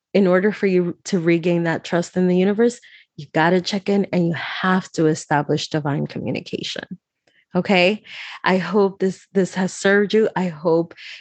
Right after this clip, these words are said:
that you are able to regain trust in the universe, because I can tell you there is so much more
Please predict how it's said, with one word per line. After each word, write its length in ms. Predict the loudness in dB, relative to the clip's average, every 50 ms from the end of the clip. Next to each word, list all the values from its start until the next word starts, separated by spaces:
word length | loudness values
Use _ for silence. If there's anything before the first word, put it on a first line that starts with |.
| _ _
that 160 | -2 0 0
you 340 | -2 0 2 2 2 2 0 _
are 420 | 0 2 2 2 2 2 2 0 0 _
able 340 | 0 0 0 0 -2 -4 -6
to 200 | -4 -6 -6 -4
regain 500 | -2 0 0 0 0 0 -2 0 0 -2
trust 320 | -2 -2 -4 -4 -4 -2 -2
in 140 | 0 2
the 80 | 2 2
universe, 480 | 2 2 2 0 0 0 -2 -2 -2 -4
because 260 | -10 -4 -4 -2 -2
I 100 | -2 -2
can 200 | 0 -2 -2 0
tell 200 | 0 0 0 2
you 200 | 2 0 0 -2 -4 -14 -18 -18 -20 _ -2
there 180 | 0 0 0
is 240 | 0 -4 -4 -4 -8
so 560 | -10 -10 -4 -2 0 2 2 0 0 -2 -6 _
much 500 | -4 -2 -2 0 0 -2 -2 -4 -10 -14 -10 -4
more 640 | -2 0 0 0 0 0 0 -2 -2 -2 -4 -6